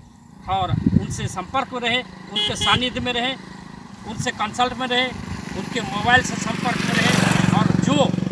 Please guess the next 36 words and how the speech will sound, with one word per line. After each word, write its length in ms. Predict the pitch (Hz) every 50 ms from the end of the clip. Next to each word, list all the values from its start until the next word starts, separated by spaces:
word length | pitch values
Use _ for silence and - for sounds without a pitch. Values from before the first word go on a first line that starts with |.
| - - - - 175
आपको 500 | 202 226 247 - - - 277 254 - - - - - - - - - - - - - - - -
सिखाने 440 | 196 208 - - 208 226 247 254 240
के 140 | - 240
लिए 140 | 226 233 220
जा 220 | 180 - 214 226 240
रहा 140 | 240 233
है, 140 | 233 226 226
जो 200 | - - 220 214
सीख 360 | - - 190 240 269 262 -
रहे 140 | 247 233 226
हैं 60 | 220
आप, 180 | 208 202 185 - - - - - - - - - - - - -
और 100 | 170 185
जो 160 | 190 - 254
आपको 360 | 262 233 220 208 196 - 214
सीखना 440 | 202 - - 240 - - 240 277 254
है, 220 | 233 240 233 185 - - - - - -
अलग-अलग 520 | 208 254 254 226 233 233 240 233 - -
तंत्र 300 | - 226 226 208 240 226
मंत्र 320 | 226 220 220 214 - 214 214
है, 180 | 220 220 - - - 190
अलग-अलग 680 | 202 220 226 220 214 214 214 214 208 - - - - -
उनका 280 | - - - 220 196
विधान 480 | 170 160 196 196 190 185 220 226 226 220
है, 320 | 196 208 220 220 - 165
अलग-अलग 500 | 180 196 208 214 208 208 214 208 196 185
जो 120 | 208 208 202
है 220 | 202 214 208 202 - - - - - 151
नियम 400 | 151 165 180 214 233 233 226 214
है, 220 | 202 214 220 208 190 - - - - - -
अलग-अलग 440 | 185 214 226 214 190 202 208 202 202
साधनाएं 640 | - - 208 180 185 - 208 233 269 294 294 277 254
हैं। 380 | 240 233 220 202 - - - - - - -
जो 220 | 160 240 294 302
मित्र 320 | 269 254 269 - - 240
भी 280 | 233 220 240 240 208 170